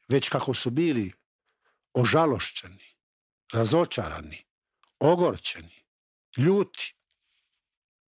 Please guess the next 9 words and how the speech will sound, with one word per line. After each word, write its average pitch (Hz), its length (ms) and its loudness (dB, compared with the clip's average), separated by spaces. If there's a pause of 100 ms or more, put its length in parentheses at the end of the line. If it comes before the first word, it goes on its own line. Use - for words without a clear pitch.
(960)
odgovore 147 580 2
mu 135 140 -2
tvrdo. 98 480 -4 (220)
Kaže 123 340 0
se 110 220 -4
ovdje, 135 420 0
jedan 127 340 0
imenom 120 440 -2
Kleofa 151 480 0